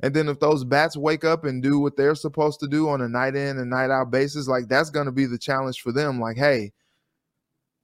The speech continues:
we went out and we got what we needed as far as pitching. What are you guys gonna do? What's the challenge for you to come out and hit consistently night in and night out?" And I think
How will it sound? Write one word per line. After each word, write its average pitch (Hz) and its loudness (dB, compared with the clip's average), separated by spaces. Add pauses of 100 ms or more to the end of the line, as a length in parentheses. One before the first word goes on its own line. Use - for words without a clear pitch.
(120)
we 147 2
went 170 2
out 160 2
and 123 -4
we 147 2
got 147 2
what 135 2
we 139 0
needed 131 -2
as 120 -2
far 120 -2
as 110 -8
pitching. 120 -4 (200)
What 147 4
are 147 0
you 139 0
guys 117 0
gonna 107 -8
do? 101 -12 (240)
What's 147 2
the 139 -12
challenge 139 -4
for 120 -4
you 117 0
to - -14
come 131 -4
out 113 -4 (500)
and 120 -2
hit 123 0 (300)
consistently 123 -4
night 120 0
in 123 -2
and 110 -6
night 113 -2
out?" 113 0
And 104 -8
I 110 -6
think 127 -6